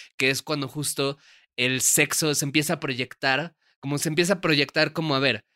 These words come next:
el sexo es algo que se hace no solamente por reproducción o no solamente porque se entiende que es una manera como de formar o generar o mantener un vínculo o por un mandato de género, o sea, sino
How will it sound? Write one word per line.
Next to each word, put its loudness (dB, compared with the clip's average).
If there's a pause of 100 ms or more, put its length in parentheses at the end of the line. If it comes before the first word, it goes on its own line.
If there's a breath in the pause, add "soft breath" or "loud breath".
(200)
el 2
sexo 0
es 2
algo 2
que -4
se -2
hace -2
no -2
solamente 0
por -6
reproducción -2 (300 loud breath)
o -6
no 0
solamente -2
porque -6
se -2
entiende -2
que -4
es -6
una -4
manera -4
como -6
de -6
formar -4
o -6
generar -2
o 0
mantener -6
un -6
vínculo -2
o -4
por -8
un -6
mandato -2
de -4
género, -6
o -10
sea, -8
sino -8